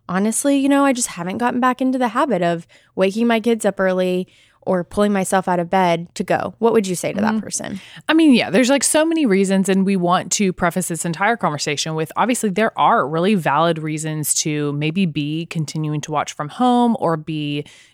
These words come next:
Speaker 2: just engaged in your church community through an online platform. There are really valid reasons for that. But I think we do wanna challenge the person who's maybe just not back into that groove yet and maybe making excuses that maybe we just don't feel like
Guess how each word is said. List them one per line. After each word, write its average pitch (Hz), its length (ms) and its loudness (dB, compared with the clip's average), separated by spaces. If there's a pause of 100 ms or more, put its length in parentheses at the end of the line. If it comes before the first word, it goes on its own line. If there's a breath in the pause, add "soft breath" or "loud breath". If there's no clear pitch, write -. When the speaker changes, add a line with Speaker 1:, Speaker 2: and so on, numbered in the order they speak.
Speaker 2:
just 175 420 0
engaged 151 560 -4
in 151 240 -4
your 147 500 -2 (120)
church - 260 -4
community 156 560 -2
through 143 600 -4 (180 soft breath)
an 151 100 -4
online 202 400 2
platform. 226 640 2 (300 loud breath)
There 277 280 2
are 185 280 6
really 175 560 0
valid 165 340 2
reasons 151 380 -4
for - 180 -4
that. - 240 -4
But 175 80 2
I 170 80 4
think 185 220 2
we 180 80 2
do 165 200 2
wanna 156 220 0
challenge 147 420 -6
the 147 80 -8
person 143 380 -6
who's 143 260 -8
maybe 160 200 -2
just 160 240 -4
not 139 180 -6 (260)
back - 420 -6 (160)
into 165 240 -4
that 247 260 0
groove 262 300 0
yet 254 400 0
and 170 380 -2
maybe 214 240 2
making 185 340 2
excuses 160 640 -4
that 147 360 0
maybe 247 220 0
we 254 140 0
just 240 180 0
don't 170 260 -2
feel 165 200 0
like 151 340 -2